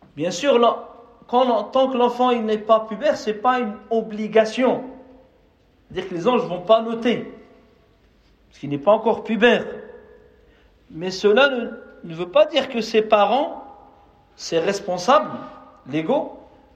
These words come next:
ne doivent pas lui ordonner de faire la prière. Bien au contraire. Dès l'âge de sept ans, il l'incite à prier.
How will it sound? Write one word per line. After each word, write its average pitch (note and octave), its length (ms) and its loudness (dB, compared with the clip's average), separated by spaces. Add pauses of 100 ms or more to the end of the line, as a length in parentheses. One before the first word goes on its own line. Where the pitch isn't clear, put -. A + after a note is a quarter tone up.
(240)
ne D#3+ 100 -12
doivent G3+ 300 0
pas D4 220 4
lui C4+ 80 0
ordonner A3 380 2
de G3 100 -6
faire G3+ 220 0
la F#3+ 80 6
prière. D3+ 380 -6 (360)
Bien F3+ 280 4
au C#4 80 -4
contraire. G#3 500 -2 (960)
Dès A#3+ 400 -2
l'âge D4 260 2
de B3 120 -2
sept B3+ 340 2
ans, D#4 280 4 (580)
il B3+ 200 -6
l'incite C#4 500 0
à B3+ 80 8
prier. E3+ 440 -6